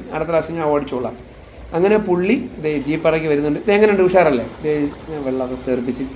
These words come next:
പറത്തി വന്നു. അയാൾക്ക് സന്തോഷം, എനിക്ക് സന്തോഷം, നമുക്കാകെ സന്തോഷം. ഇനി നേരെ അച്ചൻകോവിലേക്ക്. റൂട്ടിൽ വലിയ സുഖകരമായ ഇതൊന്നുമില്ല, എന്തായാലും സുരക്ഷിതമായി എത്തുമെന്ന് വിശ്വസിക്കുന്നു. ഞങ്ങളങ്ങനെ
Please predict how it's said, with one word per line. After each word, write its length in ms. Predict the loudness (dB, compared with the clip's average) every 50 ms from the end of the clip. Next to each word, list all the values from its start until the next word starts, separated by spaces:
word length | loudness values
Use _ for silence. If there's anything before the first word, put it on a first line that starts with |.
| -14 -10 -4
പറത്തി 320 | -2 0 0 0 -2 -2 0 0
വന്നു. 180 | 2 2 2 0 -2 -4 -10 -16 -18 -20 -20 -20 -20 -20 -16 -10 -8
അയാൾക്ക് 340 | -6 -4 -4 -6 -4 -4 -4 -4 -2
സന്തോഷം, 360 | -2 0 0 0 0 0 -2 -2 -2 2 2
എനിക്ക് 200 | 4 4 2 0 -2
സന്തോഷം, 340 | -2 -4 -4 -6 -6 -8 -10 -12 -12 -14 -10 -8
നമുക്കാകെ 400 | -6 -4 0 2 4 4 4 4 2 2
സന്തോഷം. 360 | 0 -2 -2 -6 -8 -10 -14 -16 -16 -16 -16 -16 -16 -16 -16 -14 -14 -14 -14 -14 -14 -14 -14 -14 -14 -8 -2 2
ഇനി 140 | 2 4 4 4
നേരെ 180 | 2 2 0 0 -2 -4 -10 -12 -14 -12 -10
അച്ചൻകോവിലേക്ക്. 640 | -6 -4 0 0 2 2 2 2 0 0 -2 -4 -6 -8 -10 -12 -12 -14 -14 -16 -16 -16 -16 -14 -10 -4 0
റൂട്ടിൽ 280 | 2 2 2 2 4 4 4 4
വലിയ 160 | 6 4 2 2 2
സുഖകരമായ 800 | 0 -2 0 2 2 2 2 2 -2 -2 -2 0 2 2 2 0 0
ഇതൊന്നുമില്ല, 460 | -2 -2 -2 -2 0 0 0 0 0 -2 -2 -6 -12 -12 -6
എന്തായാലും 380 | -4 -2 0 2 2 2 0 -2 -4 -8 -4
സുരക്ഷിതമായി 480 | -4 -2 -2 -2 -2 0 0 2 2 0
എത്തുമെന്ന് 240 | 0 0 0 0 0 -2
വിശ്വസിക്കുന്നു. 500 | -2 -4 -4 -4 -4 -2 -2 -2 -2 -4 -6 -10 -14 -14 -16 -16 -16 -16 -14 -14 -14 -10 -4 0
ഞങ്ങളങ്ങനെ 440 | 2 4 4 4 4 4 2 2